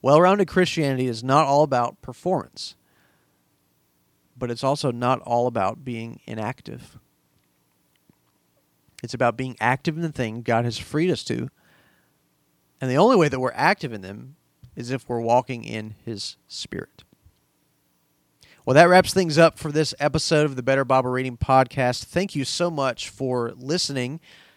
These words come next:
And if you want to get more details from the content that I'm putting out, please feel free to go over to better bible reading dot com.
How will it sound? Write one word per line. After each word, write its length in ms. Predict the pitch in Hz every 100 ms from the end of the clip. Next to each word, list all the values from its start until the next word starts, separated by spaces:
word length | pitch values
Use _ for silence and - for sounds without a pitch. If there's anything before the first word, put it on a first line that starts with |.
| _ -
And 240 | 175 233
if 120 | 202
you 100 | 185
want 180 | 180 240
to 60 | 208
get 180 | 185 143
more 240 | 160 170
details 840 | 135 147 165 - 139 135 127 - -
from 600 | - 160 143 147 143 131
the 80 | 131
content 600 | - 143 139 139 135 120
that 100 | 120
I'm 180 | 120 120
putting 280 | 139 127 123
out, 200 | 123 -
please 340 | 208 226 -
feel 220 | - 139
free 260 | - 131 139
to 80 | 127
go 240 | 127 127
over 200 | 131 123
to 220 | - 127
better 400 | 110 117 135 156
bible 460 | 131 131 139 147 131
reading 480 | 131 131 139 135 135 - _ _ 123
dot 300 | 139 127 -
com. 520 | - 139 165 202